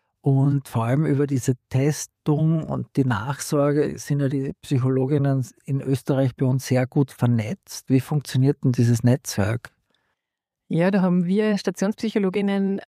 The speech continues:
Speaker 2: kaum was zu tun damit, aber wir kriegen's halt von der, von der Judith mit, dass sie wirklich sie ganz regelmäßig da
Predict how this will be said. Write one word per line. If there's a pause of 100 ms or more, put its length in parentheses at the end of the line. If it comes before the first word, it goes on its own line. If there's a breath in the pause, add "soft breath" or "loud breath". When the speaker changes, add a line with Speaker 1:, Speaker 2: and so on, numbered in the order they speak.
(140)
Speaker 2:
kaum
was
zu
tun
damit,
aber (100)
wir
kriegen's
halt
von
der,
von
der
Judith
mit, (380)
dass
sie
wirklich
sie
ganz
regelmäßig
da